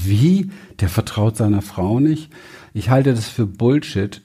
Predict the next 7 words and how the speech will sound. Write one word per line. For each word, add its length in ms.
zu 160
glauben, 400
dass 200
du 100
jemandem 340
vertrauen 560
kannst. 540